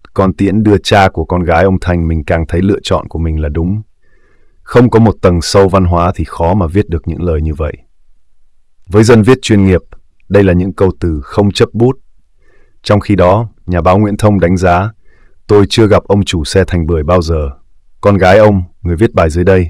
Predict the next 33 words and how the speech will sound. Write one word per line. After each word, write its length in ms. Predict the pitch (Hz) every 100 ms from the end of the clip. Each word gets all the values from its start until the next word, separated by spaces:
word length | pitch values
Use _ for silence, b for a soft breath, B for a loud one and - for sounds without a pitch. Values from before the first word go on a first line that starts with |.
| -
lại 200 | 87 -
càng 200 | - 78
không. 280 | - 95 87 - _ _ - - _ _ _ -
Nhưng 200 | 110 107
suốt 240 | - 135
mấy 140 | 104 104
chục 220 | 90 98
năm 180 | 95 92
kể 200 | 82 76
từ 80 | 80
khi 200 | - 101
có 220 | - 92
xe 220 | - 101 92
Thành 200 | 87 76
Bưởi, 260 | 80 73 69 - _ - - _ -
mỗi 180 | 107
lần 220 | 117 95 87
đi 100 | 95
Bảo 220 | 76 76
Lộc, 220 | 78 76 - -
Đạ 180 | - 90 -
Hoai, 300 | 95 92 87
Đà 160 | 78
Lạt, 260 | 80 80 76 - - -
tôi 140 | 95
đều 140 | 87 80
đi 140 | 87
xe 200 | - 90
Thành 220 | - 76
Bưởi. 180 | 73 71 78 _ _ _ _ _ _ 95
Luôn 240 | 104 95
hài 200 | 82 80
lòng. 320 | 80 76 69